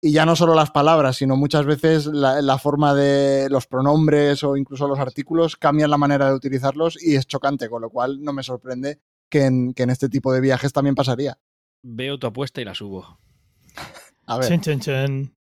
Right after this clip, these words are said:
Speaker 2: Tú dices que te vas al interior de la Comunidad Valenciana y, te, y a veces el valenciano es difícil de entender, ¿vale? Pero es que estamos hablando de un idioma diferente al castellano. Aquí en Murcia eso te pasa con el propio castellano.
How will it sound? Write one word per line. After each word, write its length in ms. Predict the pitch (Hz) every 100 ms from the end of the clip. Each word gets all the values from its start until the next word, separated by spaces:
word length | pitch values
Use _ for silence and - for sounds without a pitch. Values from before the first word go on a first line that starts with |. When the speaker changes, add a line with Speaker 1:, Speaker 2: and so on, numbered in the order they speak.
| _ _ _
Speaker 2:
Tú 100 | 175
dices 420 | 185 - 165 185
que 160 | - 110
te 100 | 104
vas 160 | 113 127
al 120 | 117
interior 240 | 113 113
de 60 | 123
la 60 |
Comunidad 240 | 104 107 120
Valenciana 420 | 120 117 135 131
y, 40 |
te, 260 | 113 110 101
y 160 | 98 95
a 80 |
veces 320 | 95 117 120 120
el 80 |
valenciano 400 | 113 113 113 123
es 80 | 123
difícil 320 | 107 113 113
de 60 | 110
entender, 440 | 113 113 117 127 -
¿vale? 200 | 113 135
Pero 180 | 107 101
es 40 |
que 80 | -
estamos 260 | 120 113
hablando 220 | 113 113 117
de 80 |
un 60 | 113
idioma 260 | 107 113 113
diferente 380 | 104 107 98
al 40 | 110
castellano. 520 | 104 - 107 101 -
Aquí 200 | - 123
en 80 | 160
Murcia 280 | 156 170 156
eso 160 | 151 147
te 120 | 139
pasa 240 | 151 160
con 100 | 139
el 80 | 120
propio 260 | - 127 127
castellano. 520 | 117 - 101 98